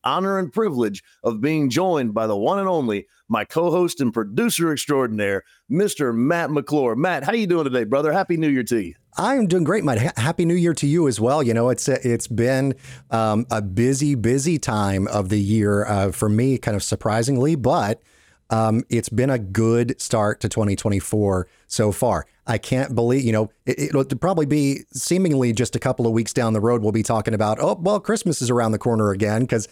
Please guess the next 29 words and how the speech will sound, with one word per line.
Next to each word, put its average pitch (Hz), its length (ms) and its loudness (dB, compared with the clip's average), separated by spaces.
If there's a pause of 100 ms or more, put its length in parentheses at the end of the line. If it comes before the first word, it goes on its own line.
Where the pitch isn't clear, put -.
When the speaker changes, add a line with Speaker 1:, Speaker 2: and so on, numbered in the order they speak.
Speaker 2:
<laughs> - 100 -18
last 180 360 0
year 123 120 2
just 90 200 -6
really 135 260 2
flew 110 220 0
by, 92 260 0
you 90 140 -2
know? 127 260 0 (180)
<laughs> - 520 -8
Speaker 1:
Last 147 340 0
year 160 220 0
definitely 147 800 -2
flew 143 340 -2
by. 139 340 0
In 117 80 -2
fact, 131 300 -2
the 110 60 -4
day 127 240 0
after 123 260 -2
Christmas, 127 480 -4
I 110 80 4
shared 113 320 -2
three 127 180 0
hundred 175 220 -2
sixty-four 160 480 -2
days 165 220 0
until 156 200 0
Christmas, 123 440 -2